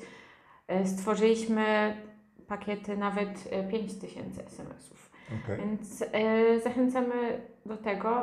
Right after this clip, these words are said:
Speaker 1: żeby wejść na naszą stronę i się zapoznać. Jeśli ktoś ma jakieś pytania, jeśli chodzi o S M S-y, może też warto zwrócić uwagę na to, że pięćdziesiąt S M S-ów
Speaker 2: Mhm.
Speaker 1: dostajemy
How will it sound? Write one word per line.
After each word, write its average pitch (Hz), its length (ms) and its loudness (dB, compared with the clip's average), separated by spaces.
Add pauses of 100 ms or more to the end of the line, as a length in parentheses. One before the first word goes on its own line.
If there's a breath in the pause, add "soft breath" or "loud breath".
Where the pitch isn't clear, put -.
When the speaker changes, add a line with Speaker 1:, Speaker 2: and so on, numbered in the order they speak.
(120)
Speaker 1:
żeby 214 180 0
wejść 214 240 -4
na 220 60 -4
naszą 202 180 -6
stronę 240 360 0
i 294 40 2
się 311 140 2
zapoznać. 180 640 2
Jeśli 254 240 0
ktoś 220 320 -4
ma 202 120 -2
jakieś 185 220 -6
pytania, 170 440 -6
jeśli 185 200 -8
chodzi 190 220 -2
o - 40 0
S 185 180 -2
M 185 140 0
S-y, 165 300 -4 (720 loud breath)
może 196 280 -4
też 196 320 0
warto 196 360 0
zwrócić 190 560 -6
uwagę 185 360 -2
na 185 140 -2
to, 190 140 -6
że 185 220 0 (140)
pięćdziesiąt 202 440 -4
S - 160 -6
M 196 100 -4
S-ów 190 440 -2 (180 loud breath)
Speaker 2:
Mhm. - 200 -2
Speaker 1:
dostajemy 196 800 0